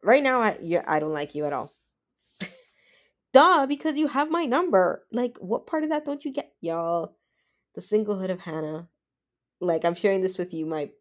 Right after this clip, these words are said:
fellow listeners, so you can have a laugh at it. And I was like, "Hey, you know what? I think you're a really cool guy. And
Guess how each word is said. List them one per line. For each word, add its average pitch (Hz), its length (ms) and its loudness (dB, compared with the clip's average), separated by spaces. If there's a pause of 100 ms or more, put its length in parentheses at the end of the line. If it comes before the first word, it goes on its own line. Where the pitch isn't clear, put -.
(180)
fellow 160 200 2
listeners, 156 440 -6
so 147 80 -6
you 151 160 -4
can 160 100 -8
have 151 140 -4
a 147 80 -8 (200)
laugh 156 320 0
at 143 100 -4
it. 143 120 -4 (460)
And 196 80 2
I 208 100 6
was 208 200 0
like, 196 300 0 (100)
"Hey, 196 320 4 (260)
you 185 220 0
know 185 100 4
what? 180 320 4 (500)
I 180 100 -2
think 190 200 -4
you're 180 120 2
a - 20 -2
really 175 200 0
cool 175 240 0
guy. 170 400 0 (600)
And 165 500 0